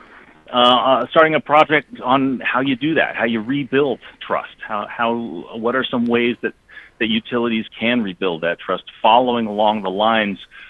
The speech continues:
of excellence, openness, and equity. So that's an effort we've got underway. Uh, I, I continue to work with, with communities, with regulators on things like how to measure and address concerns like affordability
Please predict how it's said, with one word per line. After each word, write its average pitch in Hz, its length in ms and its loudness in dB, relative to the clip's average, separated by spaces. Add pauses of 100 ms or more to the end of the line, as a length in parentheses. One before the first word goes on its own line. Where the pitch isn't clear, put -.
(500)
of 92 220 0
excellence, 101 640 -4
openness, 90 480 -6
and 82 100 -8
equity. 80 460 -10
So 104 100 -6
that's 127 280 4
an 113 80 -2
effort 101 300 -2
we've 87 180 -10
got 87 200 0
underway. 78 560 -6 (360)
Uh, - 60 -10
I, 87 380 -4
I 92 40 -8
continue 120 460 -2
to 117 80 -4
work 104 360 0 (220)
with, 101 500 0 (580)
with 98 180 -8
communities, 117 640 0 (500)
with 95 140 -4
regulators 110 640 2 (500)
on 90 200 -2
things 101 240 -4
like 87 140 -4
how 101 160 0
to 95 60 -2
measure 98 540 -2
and 82 140 -8
address 92 360 -2 (460)
concerns 95 480 -8
like 90 160 -4
affordability 92 880 -4